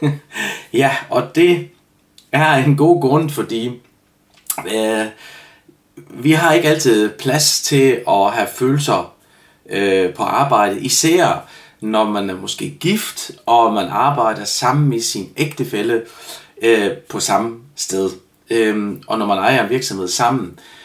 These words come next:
så kan det godt være, at de der udfordringer, man har i ens, øh, parforhold, de kan godt, ja, blive spejlet <laughs> og komme ind i, øh, selve virksomheden.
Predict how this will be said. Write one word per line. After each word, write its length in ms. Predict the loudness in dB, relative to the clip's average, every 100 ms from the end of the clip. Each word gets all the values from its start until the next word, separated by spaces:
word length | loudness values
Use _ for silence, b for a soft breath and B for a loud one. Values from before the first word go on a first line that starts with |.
| B
så 200 | -6 -4 0
kan 120 | 0
det 80 | 2
godt 280 | 2 0 2
være, 240 | 2 0
at 40 |
de 100 | 0
der 120 | -4 0
udfordringer, 640 | 0 0 0 2 0 -4
man 160 | -8 -8
har 460 | -2 0 0 -2 -8
i 60 | -10
ens, 600 | -6 -2 -2 -2 -6 -6 -10
øh, 100 | -4
parforhold, 640 | -2 0 0 0 0 -2 B B B B
de 100 | -4
kan 160 | -2 -2
godt, 440 | 0 -2 -4 -10 -16 _ _ _ _ _
ja, 200 | -2 0 0 -4 -10
blive 460 | -4 0 2 0 -2 -8
spejlet 720 | -8 -2 2 2 4 2 0 -4
<laughs> 140 | -4 -4
og 100 | -4
komme 320 | -4 -4 -4
ind 260 | -4 -4 -6 B B B
i, 280 | -14 -6 -2
øh, 220 | -2 -4 -10 -12 _ _
selve 580 | -8 -4 -2 -2 -4 -6 -8 _ _ _
virksomheden. 540 | -12 -10 -8 -10 -14